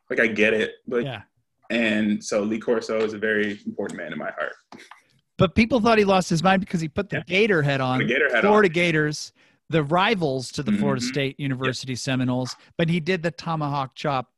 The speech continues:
Speaker 1: Yes,
Speaker 2: while wearing the
Speaker 1: because
Speaker 2: Gator
Speaker 1: he,
Speaker 2: head.
Speaker 1: that's the thing. And I always want people to understand, Florida State University has two rivals.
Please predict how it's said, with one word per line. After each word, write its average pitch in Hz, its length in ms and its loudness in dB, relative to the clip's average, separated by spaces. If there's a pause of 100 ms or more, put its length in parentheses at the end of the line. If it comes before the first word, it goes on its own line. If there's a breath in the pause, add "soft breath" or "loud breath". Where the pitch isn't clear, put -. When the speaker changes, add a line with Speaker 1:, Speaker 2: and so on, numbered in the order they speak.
(120)
Speaker 1:
Yes, 202 180 2
Speaker 2:
while 147 140 2
wearing 151 480 2
the 233 100 -4
Speaker 1:
because 120 280 0
Speaker 2:
Gator 151 260 2
Speaker 1:
he, 127 60 -2
Speaker 2:
head. 113 100 -10 (120)
Speaker 1:
that's 127 140 -2
the 120 80 -4
thing. 113 220 -2 (1000)
And 120 100 2
I 127 60 4
always 123 180 4
want 117 160 -2
people 104 160 -4
to 104 60 -2
understand, 98 440 -6 (500)
Florida 143 600 2
State - 460 -4
University 104 800 -6 (100)
has 101 280 -4
two 151 220 -6
rivals. - 560 -8